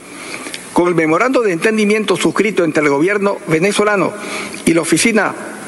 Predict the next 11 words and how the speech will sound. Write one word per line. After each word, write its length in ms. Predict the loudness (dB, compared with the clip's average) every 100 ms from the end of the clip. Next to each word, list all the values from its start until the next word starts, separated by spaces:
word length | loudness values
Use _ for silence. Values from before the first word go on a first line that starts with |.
| -6 0
del 140 | 2
Alto 360 | 2 0 0 2
Comisionado, 600 | 2 2 2 2 0 -2 -10 -10 -4
el 120 | -2 0
veinte 300 | 0 2 0
de 120 | 2
septiembre 500 | -2 0 2 2 2
de 80 | 2
dos 180 | 2
mil 100 | 2
diecinueve, 580 | 0 0 0 2 2 0